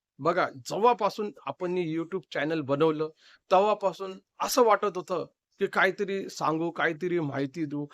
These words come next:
मग हळूहळू करत, करत, करत आपण हे बोलायला चालू केलं आणि पेपराबद्दल माहिती द्यायला चालू केलं.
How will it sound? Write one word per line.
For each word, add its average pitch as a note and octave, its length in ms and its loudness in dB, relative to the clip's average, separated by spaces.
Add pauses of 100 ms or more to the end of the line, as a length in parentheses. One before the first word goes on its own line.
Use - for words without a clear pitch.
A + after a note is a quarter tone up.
(280)
मग C4 160 0
हळूहळू A3+ 500 4
करत, G#3+ 360 0
करत, G3+ 320 2
करत G3+ 320 0 (380)
आपण E3 340 0
हे F#3+ 360 -2 (280)
बोलायला F3 480 6
चालू D#3 340 2
केलं A#2+ 340 -2 (280)
आणि F#3+ 300 2 (480)
पेपराबद्दल A3 760 4 (100)
माहिती D3+ 520 -2
द्यायला D3+ 320 0
चालू C#3 300 -2
केलं. A#2 300 -6